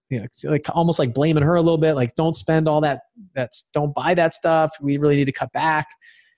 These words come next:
Where we were, like, asset rich, but cash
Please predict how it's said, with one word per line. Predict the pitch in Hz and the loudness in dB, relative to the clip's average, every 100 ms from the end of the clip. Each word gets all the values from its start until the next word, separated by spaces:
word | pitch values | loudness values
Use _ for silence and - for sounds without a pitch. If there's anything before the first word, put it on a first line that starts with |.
| _ - | _ -2
Where | 147 147 143 143 - | 2 2 2 0 0
we | 151 185 | 2 4
were, | 185 | 4
like, | 160 139 - | 2 0 -4
asset | 156 190 202 240 220 | -4 0 2 2 4
rich, | 180 214 247 - - | 4 4 2 -2 -2
but | 139 | -4
cash | - 147 139 | -2 -2 -2